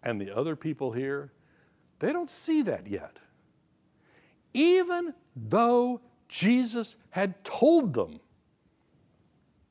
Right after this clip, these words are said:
I keep trying to repeat the same list. "I'm going to Jerusalem. I'm gonna be beaten. I'm gonna be handed over. I'm gonna be beaten. I'm gonna be handed over to the Gentiles, and they're gonna kill me. And then I'm gonna rise from the dead."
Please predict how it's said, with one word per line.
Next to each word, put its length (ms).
I 40
keep 220
trying 160
to 40
repeat 360
the 100
same 300
list. 480
"I'm 120
going 220
to 80
Jerusalem. 680
I'm 80
gonna 160
be 120
beaten. 500
I'm 60
gonna 140
be 60
handed 280
over. 200
I'm 60
gonna 120
be 120
beaten. 420
I'm 80
gonna 120
be 40
handed 220
over 140
to 40
the 60
Gentiles, 520
and 140
they're 80
gonna 160
kill 280
me. 260
And 180
then 140
I'm 100
gonna 140
rise 320
from 180
the 100
dead." 340